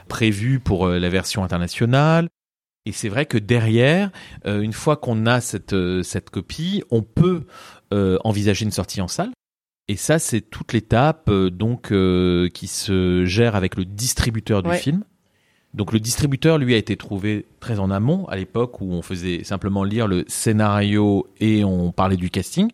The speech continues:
Speaker 1: On ne se lance pas comme ça dans un film sans connaître, euh, son distributeur.
Speaker 2: Ah, ok.
Speaker 1: Donc, euh, ça veut dire
Speaker 2: Ah,
Speaker 1: que
Speaker 2: je croyais que t'arrivais, euh, avec, euh, ton
Speaker 1: Non,
Speaker 2: truc
Speaker 1: non, c'est
Speaker 2: hyper
Speaker 1: pour
Speaker 2: sexy,
Speaker 1: non, non.
Speaker 2: euh, regarder le produit
Speaker 1: Lui,
Speaker 2: final.
Speaker 1: euh, lui préachète. Mais donc, ça veut dire que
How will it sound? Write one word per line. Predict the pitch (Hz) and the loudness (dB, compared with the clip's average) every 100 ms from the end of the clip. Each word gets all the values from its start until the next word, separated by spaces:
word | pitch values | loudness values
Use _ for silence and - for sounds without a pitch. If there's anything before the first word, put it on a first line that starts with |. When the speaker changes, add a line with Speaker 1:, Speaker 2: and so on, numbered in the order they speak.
| _ _ _ _ _ - | _ _ _ _ _ -10
Speaker 1:
On | 101 | -8
ne | 95 | -4
se | - | 2
lance | 110 117 - | 4 4 0
pas | - 135 131 | 0 0 2
comme | 107 | 0
ça | 95 117 | 0 0
dans | 98 98 | 0 -2
un | |
film | 95 131 117 | -2 -2 -2
sans | - | -4
connaître, | 90 117 110 123 - 92 | -2 0 2 0 -2 -6
euh, | 87 | -6
son | - 92 | -8 -10
distributeur. | 95 - 101 - 285 | -10 -10 -6 -2 0
Speaker 2:
Ah, | 339 | 0
ok. | - 233 285 - | 0 -2 -4 -10
Speaker 1:
Donc, | 131 180 190 - 175 | 0 2 0 -6 -14
euh, | 165 - 139 | -20 -16 -6
ça | 156 | -4
veut | 147 | -2
dire | 180 185 | -2 0
Speaker 2:
Ah, | |
Speaker 1:
que | 427 | 0
Speaker 2:
je | |
croyais | 294 311 | 2 0
que | 247 | 2
t'arrivais, | 233 247 233 302 269 | 0 0 -2 0 0
euh, | 214 202 190 | 0 0 -2
avec, | 196 196 | -4 -4
euh, | 196 | -4
ton | 175 | 0
Speaker 1:
Non, | 180 247 | 2 2
Speaker 2:
truc | 294 | 2
Speaker 1:
non, | |
c'est | 254 | 2
Speaker 2:
hyper | - 247 | 2 0
Speaker 1:
pour | |
Speaker 2:
sexy, | - 233 233 311 | 0 0 2 2
Speaker 1:
non, | 339 | 2
non. | |
Speaker 2:
euh, | 202 | 2
regarder | 226 233 226 247 | 2 2 0 0
le | |
produit | 226 226 143 | -2 -2 -2
Speaker 1:
Lui, | 151 190 | 0 0
Speaker 2:
final. | 220 220 | 4 4
Speaker 1:
euh, | 147 135 | 4 2
lui | 135 165 208 | 0 0 -2
préachète. | - 175 180 165 - 233 247 - 127 _ _ _ | -2 0 2 2 -2 -4 -4 -6 -8 _ _ _
Mais | 123 | -2
donc, | 127 170 | 0 2
ça | 147 | 0
veut | 127 | 0
dire | 139 220 - | -2 -4 -2
que | 135 117 | -2 -2